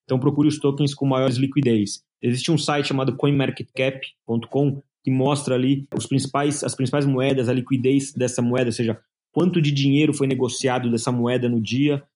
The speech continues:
Então procure ali as tops que você tá mais seguro, tá? É, de novo, vai muito da aversão ao risco. Tem, tem gente que quer com-, quer comprar aquele token que tá lá embaixo, no, no sentido liquidez, ou de, mas ele tem chances de, às vezes, de sair de zero centavos o preço pra quatro, cinco reais.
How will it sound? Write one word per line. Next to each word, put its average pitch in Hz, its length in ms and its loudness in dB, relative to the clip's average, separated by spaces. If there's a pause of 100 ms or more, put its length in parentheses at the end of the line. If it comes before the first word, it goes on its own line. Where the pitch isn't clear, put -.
(140)
Então 127 140 -4
procure 139 320 0
ali 135 140 2
as 135 180 -2
tops - 400 -4
que 139 80 -6
você 135 380 -2
tá 139 100 0
mais 147 160 2
seguro, 127 400 0 (240)
tá? - 300 -6 (200)
É, - 240 -4
de 151 120 4
novo, 139 260 4 (100)
vai 143 140 0
muito 185 220 2
da 180 100 2
aversão 175 360 0
ao 202 60 2
risco. 160 300 2
Tem, 165 240 -4
tem 139 140 -2
gente 156 180 -2
que 175 100 -2
quer 170 40 -4
com-, 160 180 -2
quer 147 220 -4
comprar 143 280 0
aquele 151 240 -2
token 156 460 -2 (340)
que - 80 -12
tá 135 140 -4
lá 135 160 0
embaixo, 143 540 -2
no, 123 200 -2
no 135 120 -2
sentido 127 280 -4
liquidez, 131 680 0
ou 123 80 0
de, 110 120 -6 (160)
mas 135 360 -4 (240)
ele 147 320 -2
tem 160 240 2
chances 160 440 0
de, 160 60 2
às 143 120 0
vezes, 151 300 -4 (140)
de 120 140 -12
sair 147 200 2
de 131 300 2
zero 139 220 0
centavos 139 680 -2
o 127 80 -2
preço 165 300 -2
pra 202 180 -2
quatro, 165 420 -6
cinco 165 200 -4
reais. 120 420 -2